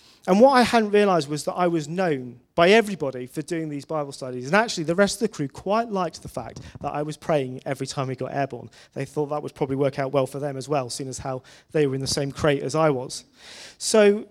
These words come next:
I realised that you're known for what you're all in for. I could have easily just not done that because I was in tight confines, everybody would see me. I could have easily not done it.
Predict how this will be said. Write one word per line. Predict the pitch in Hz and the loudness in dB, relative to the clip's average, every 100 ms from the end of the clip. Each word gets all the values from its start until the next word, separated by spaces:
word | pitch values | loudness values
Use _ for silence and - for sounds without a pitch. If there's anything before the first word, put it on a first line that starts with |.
| _ _ - | _ _ 0
I | 185 | 6
realised | 202 240 214 165 - | 8 8 8 0 0
that | 165 | -2
you're | 165 156 | 0 0
known | 175 202 139 123 147 _ _ | 2 2 0 -6 -16 _ _
for | - 156 | -10 -6
what | 147 170 | -6 -4
you're | 143 135 160 | -6 -6 -4
all | 156 139 | -4 -2
in | 147 | -6
for. | 143 - 123 | -8 -12 -6
I | 160 | -2
could | 180 185 | 0 0
have | 160 | 0
easily | 190 208 190 143 123 120 123 _ _ | 0 0 -2 -6 -10 -12 -18 _ _
just | - 151 - _ _ _ - | -4 -4 -4 _ _ _ -2
not | 147 143 - | 0 -2 -4
done | 127 | -6
that | 120 107 - _ _ | -6 -14 -20 _ _
because | 135 - 127 117 | 2 2 -6 -4
I | - | -6
was | 127 | -6
in | 127 120 _ _ | -10 -14 _ _
tight | - 202 190 _ | 2 2 2 _
confines, | - 180 160 175 175 170 - | -2 -2 0 0 0 0 -2
everybody | 202 185 156 147 | -2 -2 0 -2
would | 139 139 | -2 -4
see | - 143 | -2 0
me. | 143 143 135 - - - _ _ _ _ _ _ _ _ | 2 0 0 -8 -20 -20 _ _ _ _ _ _ _ _
I | 147 | -4
could | 151 | -2
have | 139 | 0
easily | 165 139 | 0 -2
not | 135 139 | -8 -8
done | 123 | -12
it. | 123 | -12